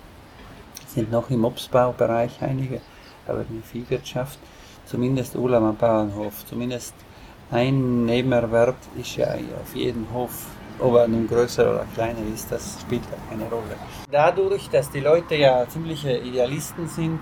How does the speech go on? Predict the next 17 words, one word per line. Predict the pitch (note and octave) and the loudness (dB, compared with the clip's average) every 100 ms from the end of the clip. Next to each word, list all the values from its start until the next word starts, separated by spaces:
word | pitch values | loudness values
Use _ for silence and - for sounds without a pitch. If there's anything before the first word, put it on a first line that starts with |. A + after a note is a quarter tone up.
| - | -6
und | C3 | -2
an | B2+ B2+ | -2 0
der | A#2+ B2 | -2 0
Heimat | C3 D3 C3+ C3 | -2 0 0 -2
oder | B2+ A#2+ A#2+ A#2 | -2 0 2 0
auf | - | -4
dem | A#2+ A2+ | -10 -8
Hof | C3 D3 - C3 | -4 -4 -6 -4
oder | B2 A#2+ | -2 -2
so | D#3 C#3 B2 B2 | -4 -6 -6 -10
ziemlich | D3 C#3+ C3 A#2+ | -6 -6 -4 -2
auch | A#2 - | -2 -2
hängen | C3+ D#3 D#3 D#3 D3 - C3 | -4 -2 0 -2 -6 -10 -4
und | B2 | 4
auswärts | C3 C#3+ C#3 B2+ - - | 4 4 2 0 0 0
arbeiten | - D3 D#3 D3+ D3+ D3 | 4 6 6 4 2 -6
gehen | C#3 D3 | -2 -2